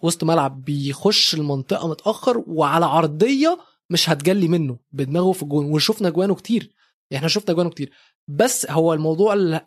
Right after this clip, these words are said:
يعني سوتشيك ده هنشوفه تحت شرط واحد بس، ولو جنبه نص ملعب تاني زي رايس اللي يعرف يحرر سوش-، سوتشيك. ولكن برضو ما ن-، بلاش نستهين بالتشيك، لأن هم هيكونوا منافس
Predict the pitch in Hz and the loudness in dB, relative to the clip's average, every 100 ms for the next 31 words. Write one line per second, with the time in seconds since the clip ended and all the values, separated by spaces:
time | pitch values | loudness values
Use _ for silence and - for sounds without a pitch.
0 | - 139 139 - 214 185 185 202 170 151 | -4 -4 -2 -4 -2 -2 0 0 0 -2
1 | 139 - 226 240 262 254 - _ _ _ | -2 -2 -2 0 -2 -2 -10 _ _ _
2 | _ _ _ _ - - 214 - - 180 | _ _ _ _ -12 -2 -2 -2 -4 0
3 | 175 170 - 196 196 165 190 196 160 190 | 0 0 0 0 0 0 0 -2 -2 -2
4 | 208 - - _ _ 156 170 180 240 226 | -2 -6 -12 _ _ 0 2 2 2 0
5 | 240 254 214 208 233 - 196 226 196 - | 0 0 -2 -2 -2 -2 -2 0 -2 0
6 | 202 226 220 165 185 190 165 165 135 - | 0 2 0 2 2 2 2 2 0 -6
7 | - 147 165 175 175 143 160 160 156 135 | -6 -2 2 0 0 -2 0 2 2 0
8 | - 135 120 - 139 - 143 - - - | -6 -10 -10 -10 -8 -4 -4 -4 -12 -20
9 | _ _ _ _ 139 170 240 240 269 262 | _ _ _ _ 0 2 2 2 0 -2
10 | - - 185 190 190 170 160 185 165 190 | -8 0 0 2 2 2 0 0 0 0
11 | 196 165 - 143 175 180 147 131 151 165 | 0 -4 -2 0 2 2 0 0 2 2
12 | 156 147 135 135 - 202 202 165 156 175 | 0 -8 -8 -8 -2 -2 0 0 2 2
13 | 160 147 180 175 160 185 208 | 2 2 0 0 2 2 0